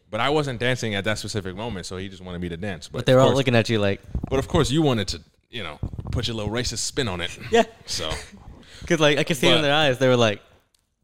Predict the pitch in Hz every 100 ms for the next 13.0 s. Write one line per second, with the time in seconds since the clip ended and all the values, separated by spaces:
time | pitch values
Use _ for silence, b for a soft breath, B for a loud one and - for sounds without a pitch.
0 | _ _ _ _ _ 107 101 98 120 160
1 | 160 147 131 - _ _ _ _ _ _
2 | _ _ _ _ _ - 120 135 135 -
3 | 127 135 131 107 - 101 92 - - -
4 | _ - 73 73 64 - _ _ _ 151
5 | 190 139 - 107 98 95 - 76 95 -
6 | - 113 104 92 92 90 87 82 - 95
7 | 92 92 87 85 95 98 - 92 87 85
8 | 85 71 82 _ _ - 277 247 165 226
9 | - 165 107 170 - 190 254 156 - -
10 | - 117 101 - _ 95 82 b b b
11 | - 76 - - _ _ _ _ - 135
12 | 120 98 82 76 - - - - - -